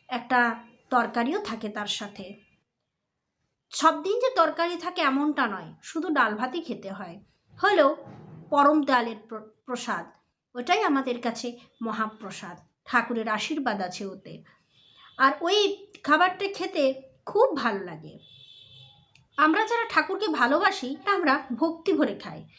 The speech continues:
আবার অনেকেই আছেন ঠাকুরেরই দীক্ষিত,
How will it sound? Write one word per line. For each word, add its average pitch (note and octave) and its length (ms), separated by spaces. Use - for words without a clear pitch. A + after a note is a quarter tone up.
আবার A3 320
অনেকেই D#4+ 420
আছেন C4 440
ঠাকুরেরই E4+ 560
দীক্ষিত, C#4+ 460